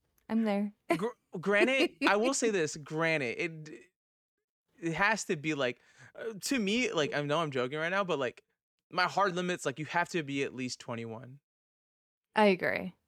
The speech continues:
Speaker 1: I
Speaker 2: Like
Speaker 1: agree, one hundred percent.
Speaker 2: person like me, I like to drink now, so, like, we gotta go to the bar.
Speaker 1: Yes.
Speaker 2: Like, what the fuck are we gonna
Speaker 1: Yes, you
Speaker 2: do?
Speaker 1: have
Speaker 2: We're
Speaker 1: to
Speaker 2: gonna go
Speaker 1: have
Speaker 2: to, we gotta go to a strip club? Um, that's not
Speaker 1: Exactly.
Speaker 2: fun. For me,
Speaker 1: Mm-hmm.
Speaker 2: it may be, but, like, you? Like, you're just gonna look at there awkwardly.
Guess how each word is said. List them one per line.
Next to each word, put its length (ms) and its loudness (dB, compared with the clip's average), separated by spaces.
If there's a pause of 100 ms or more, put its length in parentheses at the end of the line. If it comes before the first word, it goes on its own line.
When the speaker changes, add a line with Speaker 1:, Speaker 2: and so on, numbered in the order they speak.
(160)
Speaker 1:
I 100 4
Speaker 2:
Like 160 4
Speaker 1:
agree, 220 -8
one 200 -4
hundred 220 -8
percent. 440 -10 (320)
Speaker 2:
person 260 -2
like 160 0
me, 140 0
I 100 0
like 160 -2
to 80 -6
drink 280 -6
now, 340 -6 (120)
so, 140 -4
like, 280 0 (120)
we 120 -2
gotta 180 4
go 80 6
to 60 4
the 80 0
bar. 320 -4
Speaker 1:
Yes. 100 -14 (400)
Speaker 2:
Like, 120 -2
what 80 2
the 80 -4
fuck 120 0
are 60 6
we 60 6
gonna 120 4
Speaker 1:
Yes, 60 -2
you 80 2
Speaker 2:
do? 20 2
Speaker 1:
have 100 0
Speaker 2:
We're 20 -2
Speaker 1:
to 40 0
Speaker 2:
gonna 100 2
go 0 -
Speaker 1:
have 60 -2
Speaker 2:
to, 60 -6 (180)
we 80 -6
gotta 120 0
go 80 -2
to 40 0
a 40 -2
strip 300 -4
club? 360 2
Um, 100 -8
that's 140 0
not 120 -2
Speaker 1:
Exactly. 20 -12
Speaker 2:
fun. 440 -6 (1080)
For 140 4
me, 100 2
Speaker 1:
Mm-hmm. 140 4
Speaker 2:
it 80 2
may 160 -2
be, 260 -4
but, 200 -2
like, 300 0
you? 400 -2
Like, 240 -4
you're 120 -10
just 120 -10
gonna 120 -4
look 100 -4
at 60 -14
there 140 0
awkwardly. 500 -4